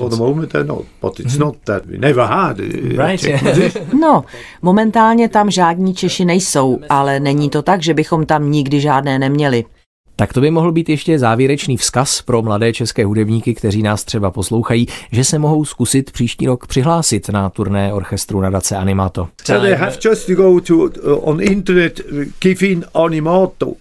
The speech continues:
Speaker 3: Ano,
Speaker 1: Foundation.
Speaker 3: stačí, když půjdou na internet, zadají do vyhledávače Animato Foundation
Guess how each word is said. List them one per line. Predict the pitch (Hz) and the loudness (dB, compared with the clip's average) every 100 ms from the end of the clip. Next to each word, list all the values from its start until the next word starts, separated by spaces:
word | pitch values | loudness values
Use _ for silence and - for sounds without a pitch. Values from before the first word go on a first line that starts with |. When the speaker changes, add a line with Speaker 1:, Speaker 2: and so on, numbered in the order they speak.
| - - - | -16 -10 0
Speaker 3:
Ano, | 143 220 214 143 | 2 4 2 0
Speaker 1:
Foundation. | 127 120 107 | -8 -14 -10
Speaker 3:
stačí, | - 156 - 196 | -4 -2 -2 0
když | 170 175 | 0 0
půjdou | 175 185 156 | 2 4 4
na | 139 | 2
internet, | 131 147 160 165 160 156 | 0 0 0 2 0 0
zadají | 143 151 151 151 151 | -2 0 2 2 2
do | 151 147 135 | 2 2 2
vyhledávače | 139 143 139 139 139 143 175 | 0 0 2 2 2 0 -2
Animato | - 139 139 139 139 156 | 0 0 0 -2 -2 -2
Foundation | 143 139 135 135 - 156 175 | 0 0 0 -2 -2 -2 -2